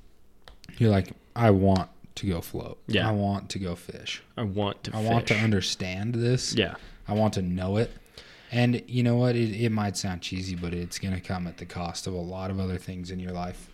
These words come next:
Speaker 2: Oh, yeah.
Speaker 1: Because, you know.
Speaker 2: Again,
Speaker 1: you
Speaker 2: like you said, I mean, I've had failed relationships. You've had failed relationships over, you know, and a lot of it's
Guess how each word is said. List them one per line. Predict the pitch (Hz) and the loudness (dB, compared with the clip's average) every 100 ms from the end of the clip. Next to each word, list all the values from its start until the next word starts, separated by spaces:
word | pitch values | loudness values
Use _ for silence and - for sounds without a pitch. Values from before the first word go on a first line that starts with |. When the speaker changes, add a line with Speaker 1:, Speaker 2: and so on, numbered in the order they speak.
| - | -2
Speaker 2:
Oh, | 120 | 2
yeah. | 117 | 4
Speaker 1:
Because, | 104 113 101 - - 110 - | 4 2 0 -8 -14 -16 -2
you | 113 | 2
know. | 107 107 - - - - - | 4 2 -4 -20 -20 -20 0
Speaker 2:
Again, | 139 143 160 123 | 6 10 10 8
Speaker 1:
you | |
Speaker 2:
like | 113 117 | 6 4
you | 127 | 4
said, | - 131 117 | 4 4 6
I | 107 | 4
mean, | 107 104 | 2 2
I've | 110 107 | 0 2
had | 110 104 - | 2 2 2
failed | 107 107 | 4 6
relationships. | 104 104 104 - 110 110 - | 6 6 4 2 4 4 4
You've | 101 101 | 0 2
had | 101 98 | -2 -2
failed | 110 107 | -2 0
relationships | 107 107 107 - 113 - | 2 4 4 2 2 2
over, | 117 107 110 110 | 2 4 8 8
you | 110 110 | 8 4
know, | 110 107 | 4 4
and | 110 | 2
a | 98 | 4
lot | 104 101 | 4 6
of | 110 107 | 6 6
it's | 104 - | 6 2